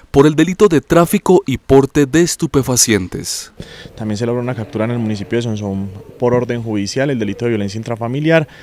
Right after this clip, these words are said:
Speaker 2: En el municipio de La Unión también se logró una captura por tráfico y porte de estupefacientes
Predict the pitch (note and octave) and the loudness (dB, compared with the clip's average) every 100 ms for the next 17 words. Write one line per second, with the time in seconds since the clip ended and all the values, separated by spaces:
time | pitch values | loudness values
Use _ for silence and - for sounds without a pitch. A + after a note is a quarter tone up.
0 | - - - A#2 A2 A2 A2+ A2 - C3+ | -20 -20 -14 -8 -4 -4 -4 -6 -2 0
1 | B2 A2+ A2+ G#2+ G#2 A#2+ B2 B2 B2 C3 | 0 -2 -2 -4 -4 -6 -4 -2 -2 -4
2 | B2 A2 - G#2+ A#2 A#2 A2 G#2+ B2 C3 | -6 -6 -4 -4 -4 -6 -4 -4 -4 -4
3 | A#2 B2 C#3 - C#3+ D3 C#3+ C#3 D3 C#3+ | -4 -4 -4 -4 -6 -4 -4 -4 -4 -4
4 | D3 - | -6 -6